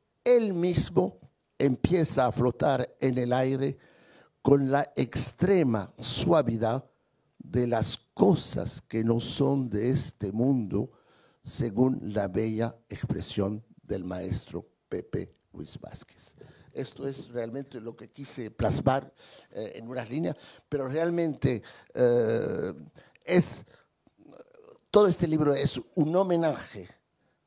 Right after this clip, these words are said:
a nuestro mundo, a este mundo, al mundo de los toreros,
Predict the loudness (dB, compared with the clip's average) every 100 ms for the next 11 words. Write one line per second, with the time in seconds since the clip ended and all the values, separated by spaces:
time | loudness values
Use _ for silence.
0 | _ _ _ _ -6 -2 2 2 2 0
1 | 2 4 4 2 0 0 -2 -2 0 0
2 | 0 -6 -12 -8 -2 2 4 2 -2 -8
3 | -8 -4 -6 -6